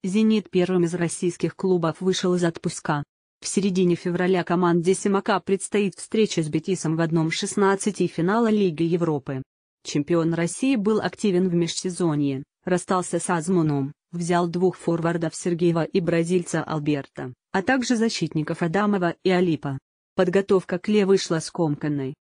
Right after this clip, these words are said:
На первом сборе питерцы играли без двух основных вратарей и нескольких футболистов стартового состава.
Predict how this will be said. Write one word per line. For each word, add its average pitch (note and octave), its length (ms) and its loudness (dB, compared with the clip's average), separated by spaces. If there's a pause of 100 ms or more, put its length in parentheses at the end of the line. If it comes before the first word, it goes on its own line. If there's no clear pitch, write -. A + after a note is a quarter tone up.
(320)
На G#3 200 2
первом D3+ 380 2
сборе A#3 360 2
питерцы F3+ 600 -2
играли F#3 360 0
без F3 220 -2
двух F3+ 280 0
основных F#3+ 460 0
вратарей G3 480 2
и F3+ 40 4
нескольких E3+ 540 0
футболистов F3 680 -2
стартового D#3+ 540 -2
состава. D3+ 580 -6